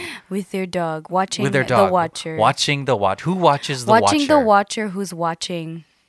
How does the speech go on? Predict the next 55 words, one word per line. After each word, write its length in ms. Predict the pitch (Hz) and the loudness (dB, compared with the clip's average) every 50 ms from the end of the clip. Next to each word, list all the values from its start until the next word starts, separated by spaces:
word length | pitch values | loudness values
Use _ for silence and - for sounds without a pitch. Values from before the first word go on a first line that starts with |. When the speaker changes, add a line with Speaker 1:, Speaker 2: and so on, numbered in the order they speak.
| _ _ _ _ _ | _ _ _ _ _
Speaker 1:
universes. 240 | - 170 175 156 - | -10 -10 -8 -8 -6
Speaker 2:
Did 100 | 117 127 | -6 -4
we 80 | 143 190 | -4 -4
make 240 | 180 131 107 101 - | -2 -2 -2 -2 -2
this 220 | - 107 - - | -6 -6 -6 -4
joke 260 | - 110 107 104 - | -4 -4 -4 -2 -2
already? 300 | 113 110 110 110 107 104 | -2 -2 -2 -4 -6 -6
I 20 | 95 | -8
feel 180 | - - 107 | -8 -8 -8
like 200 | 92 87 87 - | -8 -8 -10 -12
we 80 | - 95 | -16 -14
have. 260 | 90 87 101 98 98 | -12 -12 -12 -10 -8
Speaker 1:
I 40 | 233 | -6
don't 100 | 277 294 | -4 -2
know. 240 | 285 262 214 180 175 | -2 -2 -2 -4 -6
Maybe. 380 | 202 226 - 202 190 185 185 190 196 - - | -6 -6 -4 -4 -4 -4 -6 -8 -10 -12 -8
Speaker 2:
Hmm. 60 | 233 | -2
All 80 | - 135 | 0 0
right. 180 | 117 95 95 - - - - - | 2 0 0 -4 -10 -10 -2 2
Speaker 1:
If 160 | 208 277 247 | 2 2 4
we 100 | 262 320 | 4 4
have, 360 | 330 320 320 302 311 302 262 | 6 6 8 6 6 6 2
then 540 | 233 233 220 202 196 185 165 170 160 160 - - | 2 2 2 2 0 -6 -10 -12 -12 -14 -12 -8
now 180 | - 160 170 180 | -6 -6 -4 -4
it's 140 | 175 - | -4 -6
a 40 | 196 | -4
thing. 320 | 190 - 240 233 226 202 190 | -2 -2 -2 -2 -2 -6 -6
Speaker 2:
Yeah, 160 | - 113 117 113 | -2 -2 -2 0
now 180 | 107 107 - | 2 2 2
it's 80 | 175 240 | 2 2
a 60 | 208 | 0
Speaker 1:
<laughs> 0 | |
Speaker 2:
thing. 180 | 175 - 190 147 | 0 -2 0 4
Now 100 | 170 226 | 6 8
Speaker 1:
Now 40 | 294 415 | 8 8
Speaker 2:
it's 100 | 466 - | 8 6
a 20 | |
Speaker 1:
it's 120 | 523 - - | 4 4 6
a 20 | |
Speaker 2:
shirt. 300 | 339 - 165 - 294 294 294 | 6 6 6 6 4 2 0
Speaker 1:
thing. 320 | 294 294 285 294 320 339 156 | -2 -2 -4 -6 -8 -10 -10
Speaker 2:
Now 180 | 127 110 143 202 | -8 -6 -6 -6
it's 140 | 226 - - | -6 -8 -10
a 20 | |
t-shirt. 500 | - - - 185 202 - - 90 - _ _ _ - - - - - - | -14 -10 -10 -10 -10 -10 -10 -12 -14 _ _ _ -20 -20 -20 -10 -2 2
I'm 240 | - 180 214 226 | 2 2 2 2
really 260 | 233 262 294 349 339 320 | 0 0 0 0 0 -4
excited 400 | 208 151 - 185 190 226 226 196 | -4 -2 0 0 2 2 0 -2
to 40 | 175 | 0
talk 220 | - 190 220 233 | 2 2 2 2
about 240 | 233 202 180 165 - | 4 4 4 4 2
this 200 | - 160 - - | 0 -8 -6 -2
one. 200 | - 170 156 151 | -2 -2 -2 0
This 200 | 165 226 226 - | -2 -2 -2 0
was, 400 | - 208 196 175 151 139 139 - | 0 0 0 -2 -4 -10 -12 -14